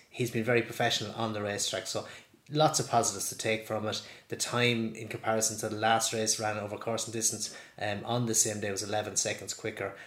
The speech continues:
And on his previous win, his time of the two-mile track was the quickest of the day. So he's,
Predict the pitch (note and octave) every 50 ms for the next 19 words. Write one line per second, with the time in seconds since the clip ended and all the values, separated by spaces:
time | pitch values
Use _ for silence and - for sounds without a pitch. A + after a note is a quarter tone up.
0 | - - _ - A2 G#2+ G#2+ G#2+ G#2+ G#2 A2+ - A2+ A2 G#2+ G2+ - - B2+ A#2+
1 | A2+ A2 A2+ G#2+ - - A#2 G#2+ G#2 G#2 G2 - - - - - - A2+ A2 -
2 | - A#2+ A2 G#2+ G#2+ G#2 - - G#2+ G2 G#2 G#2+ - A2 G#2 G2+ G2 - - G#2
3 | G2+ - - A2 G2 - G#2 - - A2 G2 - - - G2 F#2 - F#2+ G2+ G2
4 | F#2+ F#2 - - G2 F#2+ A2 A2 -